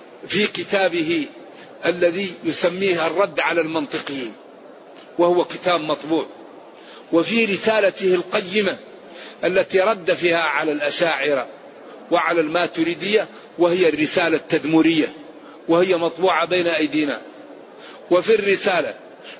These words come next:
التي كتبها في التوسل والوسيلة،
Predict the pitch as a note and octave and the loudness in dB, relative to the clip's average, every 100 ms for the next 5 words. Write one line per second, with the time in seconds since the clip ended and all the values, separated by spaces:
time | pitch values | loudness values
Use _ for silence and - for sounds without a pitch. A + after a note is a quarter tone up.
0 | D#3 E3 F3 A3 A3 G3 - F#3+ F3+ E3 | -4 0 0 0 0 0 0 2 2 0
1 | E3+ D3 - - - - - - - - | -2 -2 -8 -20 -20 -20 -20 -20 -16 -8
2 | C#3+ G3+ G3+ G3+ G3+ G#3 - F#3+ G3+ - | -2 -2 0 2 4 2 2 2 2 -2
3 | - - - - - C#3+ G3 G3+ F#3+ - | -18 -20 -20 -20 -8 2 4 6 4 4
4 | - G#3+ F3 | 0 2 4